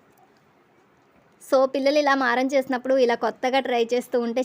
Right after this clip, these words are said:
చాలా హ్యాపీగా వాళ్ళు ఫీల్ అవుతారు కదండి. ఏమంటారు, మీరేమంటారో ఒకసారి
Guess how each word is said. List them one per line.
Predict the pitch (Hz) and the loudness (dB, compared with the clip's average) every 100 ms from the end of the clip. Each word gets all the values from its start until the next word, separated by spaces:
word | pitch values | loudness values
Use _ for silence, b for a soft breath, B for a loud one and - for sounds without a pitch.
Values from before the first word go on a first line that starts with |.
| 269 | 0
చాలా | 220 240 254 | 0 0 0
హ్యాపీగా | 254 - 262 262 240 | -2 -2 -2 0 0
వాళ్ళు | 226 262 | 0 0
ఫీల్ | 294 247 | 0 -2
అవుతారు | 226 233 226 | -2 -2 -4
కదండి. | 220 220 254 254 | -4 -4 -2 -2
ఏమంటారు, | 269 277 262 247 247 B B B B _ _ 247 | -2 0 0 0 -2 B B B B _ _ -4
మీరేమంటారో | 240 247 254 269 262 247 | 0 0 0 -2 0 -2
ఒకసారి | 240 240 233 | -2 -2 -2